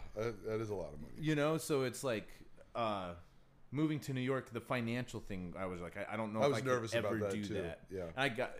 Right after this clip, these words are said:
Speaker 2: that's why I got into bartending, and I'm glad I did, 'cause I don't know if I'd have been able to do it.
Speaker 1: Yeah.
Speaker 2: But, yeah, it's not as hard to just, to afford to live here as you think it is.
Speaker 1: Yeah.
Speaker 2: It's just hard as fuck to do anything.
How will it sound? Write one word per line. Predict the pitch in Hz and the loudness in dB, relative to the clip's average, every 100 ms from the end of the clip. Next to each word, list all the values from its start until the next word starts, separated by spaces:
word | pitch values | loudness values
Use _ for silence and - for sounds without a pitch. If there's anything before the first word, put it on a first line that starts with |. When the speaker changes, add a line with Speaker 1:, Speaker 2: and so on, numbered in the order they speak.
| 120 | -2
Speaker 2:
that's | 120 127 131 | 0 0 2
why | 107 | 2
I | 98 | 0
got | 87 95 92 | 0 -2 -2
into | 107 110 | -4 -6
bartending, | 113 123 131 - 143 151 151 | -4 -4 -2 -6 -6 -6 -6
and | 104 | -4
I'm | 92 | -4
glad | 90 95 | -4 -2
I | 87 | -4
did, | 82 92 | -4 -6
'cause | 95 92 | -6 -6
I | |
don't | 92 92 | -4 -6
know | |
if | 87 | -6
I'd | 92 | -8
have | 82 | -8
been | 82 | -8
able | 82 78 | -8 -10
to | 78 - - | -12 -16 -18
do | 85 85 | -12 -8
it. | 135 139 - - | -6 -8 -10 -8
Speaker 1:
Yeah. | 107 92 71 - - 107 | -4 -4 -6 -16 -12 0
Speaker 2:
But, | 117 101 90 - - - - | 2 4 0 -8 -20 -20 -12
yeah, | 107 131 151 | 0 4 4
it's | 92 123 127 | 4 0 0
not | 127 156 160 | 0 2 2
as | 139 | -2
hard | - 127 127 123 107 202 - - | -2 4 4 4 0 -8 -16 -8
to | 123 | -6
just, | 107 104 - 95 87 - - | -6 -8 -10 -16 -14 -14 -10
to | 123 | -4
afford | 104 - 131 143 147 - | -6 -6 -2 -2 -2 -4
to | 107 | -4
live | 98 85 | -4 -4
here | 92 85 | -6 -6
as | 78 | -8
you | 85 | -10
think | - 90 82 | -10 -10 -8
it | 85 | -8
is. | 82 - | -6 -2
Speaker 1:
Yeah. | 107 | 2
Speaker 2:
It's | 139 - | 2 0
just | - 127 - - | -4 -4 -6 -8
hard | - 117 120 117 | -8 -2 0 -2
as | 113 | -6
fuck | - 113 - - | -4 -6 -6 -10
to | 101 80 - | -10 -12 -8
do | 113 135 | -4 -2
anything. | 107 80 69 - - | -2 -4 -10 -14 -20